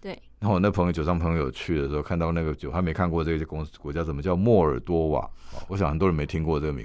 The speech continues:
Speaker 2: 字。
Speaker 1: 嗯。
Speaker 2: 哦，莫尔多瓦啊，呃，Google 还是有的，哦，它其实就在乌克兰旁边。
Speaker 1: 嗯。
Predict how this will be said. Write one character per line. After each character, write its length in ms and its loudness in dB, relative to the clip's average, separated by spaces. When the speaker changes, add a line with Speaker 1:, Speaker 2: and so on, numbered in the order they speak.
Speaker 2:
字。 140 -14
Speaker 1:
嗯。 440 -8
Speaker 2:
哦， 100 -6
莫 220 4
尔 80 4
多 220 4
瓦 120 4
啊， 220 -8
呃， 240 -8
Google 300 0
还 120 4
是 140 0
有 200 -4
的， 160 -18
哦， 160 -12
它 100 0
其 160 -2
实 60 0
就 80 2
在 100 4
乌 120 0
克 100 0
兰 160 0
旁 220 -6
边。 300 -8
Speaker 1:
嗯。 220 -6